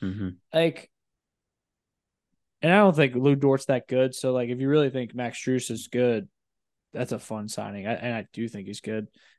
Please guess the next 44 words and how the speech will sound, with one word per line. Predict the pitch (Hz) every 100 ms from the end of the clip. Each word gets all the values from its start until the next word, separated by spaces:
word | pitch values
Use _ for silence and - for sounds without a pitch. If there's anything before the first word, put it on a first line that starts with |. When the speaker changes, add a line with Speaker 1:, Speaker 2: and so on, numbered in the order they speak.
| _
Speaker 1:
Mm-hmm. | -
Speaker 2:
Uh, | 117 113 117 113 110 107
the | 120 120
Magic | 131 131 123
clearly | 120 135 127 123
want | 117 117 -
shooting. | - 120 123 127 131 - _
So | - 113
I |
think | 117 117
Speaker 1:
Yep. |
Speaker 2:
that's | 117 -
an | 110
interesting | 110 113 - 113
point | 107 127 120
to | -
them. | 123 123 127 131 - _ _ _ -
They | 156 240 247
also | 254 233
have, | 208
like, | 160 131 -
fifty | - 185 185 165
guards, | 143 139 110 - -
like, | 117 107 - _ _ _ _ -
mostly | 147 170 156
point | - 131
guards, | 98 82 -
too | 156
many | 160 131
guards. | 123 101
So, | -
like, | 127 117 - _ _ _ _ _ _ _ _ _
Speaker 1:
And | - 123
they | 110
have | 90 87
wings. | 67 - - -
I |
mean, | 92 87 -
Wagner, | 92 90 95 92 87 - - - _ _ _ -
Howard, | - 95 95 92
who | 98
they | 92
just | 90 - -
drafted. | 78 92 - 92 90 87